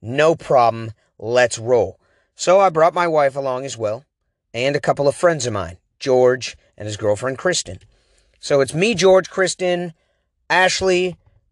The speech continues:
Milan, and Theodora. We all head out. There's actually two fat Irish guys with us, too. Now, th-, this doesn't even make sense. I know the story sounds like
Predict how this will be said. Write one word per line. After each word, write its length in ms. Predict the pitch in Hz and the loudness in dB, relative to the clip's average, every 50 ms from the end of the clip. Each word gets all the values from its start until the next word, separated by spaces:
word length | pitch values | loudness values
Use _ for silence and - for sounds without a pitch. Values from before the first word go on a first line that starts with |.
| _ _ _ _ - | _ _ _ _ -8
Milan, 360 | 135 160 160 151 151 160 156 | -2 0 2 4 4 2 0
and 140 | 147 143 - | 0 -4 -6
Theodora. 480 | - 156 143 131 123 107 92 - - _ _ _ _ _ _ | -6 -6 -4 -4 -4 -4 -4 -6 -8 _ _ _ _ _ _
We 160 | _ 110 110 127 | _ -2 2 4
all 160 | 156 175 165 | 4 4 4
head 260 | 160 160 156 156 143 | 2 2 2 4 4
out. 320 | 123 110 107 107 - - - _ - _ _ | 2 0 0 -4 -8 -12 -20 _ -20 _ _
There's 120 | 117 120 | -6 -2
actually 320 | 151 156 156 - - 147 - | 0 0 0 -2 -6 -10 -6
two 240 | - - 208 196 | -2 -2 -2 -2
fat 460 | 175 - - _ - 175 160 165 - _ - | -4 -14 -14 _ -2 -2 -2 -2 -6 _ -4
Irish 380 | 135 147 151 131 120 104 - | -4 -4 -4 -4 -6 -8 -8
guys 300 | - 113 104 98 95 90 | -6 -4 -4 -2 -4 -4
with 140 | 95 101 98 | -4 -6 -4
us, 160 | 95 92 - | -4 -4 -6
too. 300 | - - - 107 87 85 | -6 -8 -8 -8 -10 -10
Now, 80 | 76 113 | -10 -10
th-, 320 | 92 73 110 127 151 - | -10 -10 -10 -12 -12 -12
this 160 | - 190 180 - | -8 -10 -10 -4
doesn't 240 | 220 226 190 202 | -4 -4 -2 -2
even 140 | 202 180 175 | -2 0 0
make 180 | 175 170 160 - | 0 0 0 -2
sense. 280 | - - 160 123 - | -2 -4 -4 -4 -2
I 60 | 135 143 | -2 -2
know 100 | 147 131 | 0 0
the 80 | 123 | 0
story 300 | - - - 180 175 175 | -2 -2 0 0 0 2
sounds 340 | - - - 170 170 160 143 | 0 0 0 0 -2 0 2
like 280 | 147 139 131 - - | 2 2 0 0 -8